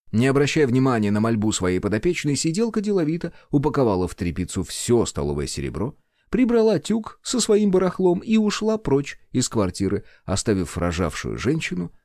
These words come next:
совсем одну. Лидия хотела было выйти на лестничную площадку и там позвать на помощь соседей,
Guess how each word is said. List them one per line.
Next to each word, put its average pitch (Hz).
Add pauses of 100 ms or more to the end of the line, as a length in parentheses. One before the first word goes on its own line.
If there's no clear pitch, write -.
совсем 78
одну. 55 (580)
Лидия 113
хотела 90
было 78
выйти 82 (220)
на 101
лестничную 87
площадку 92
и 85
там 90
позвать 90
на 73
помощь 90
соседей, -